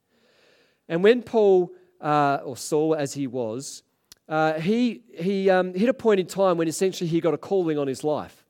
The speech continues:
You could say it was his first calling, or what he believed was his first calling. You see, there was this group of people who were calling themselves followers of the way. They probably weren't even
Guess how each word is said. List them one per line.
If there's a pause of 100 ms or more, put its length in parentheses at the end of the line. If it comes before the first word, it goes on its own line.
(420)
You
could
say
it
was
his
first
calling, (360)
or
what
he
believed
was
his
first
calling. (500)
You
see,
there
was
this
group
of
people (200)
who
were
calling
themselves (160)
followers
of
the
way. (840)
They
probably
weren't
even